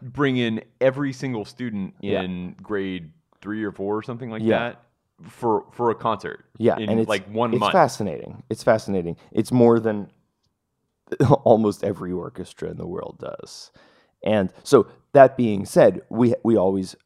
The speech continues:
Speaker 2: can do more, and we're going to do more, and it just keeps on happening. I think, I mean, you know, the things that we've been talking about, the, the idea of, like, reaching out is,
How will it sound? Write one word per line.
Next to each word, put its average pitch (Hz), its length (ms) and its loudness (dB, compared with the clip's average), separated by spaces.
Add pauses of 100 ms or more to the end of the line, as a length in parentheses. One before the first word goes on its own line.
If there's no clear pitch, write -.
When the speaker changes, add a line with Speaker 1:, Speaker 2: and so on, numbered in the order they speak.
Speaker 2:
can 101 160 -4
do 95 160 -2
more, 107 320 0
and 85 80 -4
we're 95 80 -4
going 160 300 4
to 95 40 -4
do 85 180 -10
more, 80 220 -8
and 78 80 -8
it - 60 -12
just - 160 -18
keeps 92 220 -8
on 92 100 -2
happening. 95 460 -4 (340)
I 160 180 4
think, 151 360 -4 (140)
I 113 80 2
mean, 113 200 0
you 113 80 2
know, 110 120 4
the 104 120 0
things 110 240 -4
that 104 100 2
we've 104 140 -2
been 95 200 -2
talking 95 400 -4
about, 85 320 -4 (300)
the, 87 360 -6 (320)
the 92 80 -4
idea 92 360 -2
of, 90 120 -8
like, 85 240 -6 (340)
reaching 92 380 0
out 82 360 -2
is, - 340 -8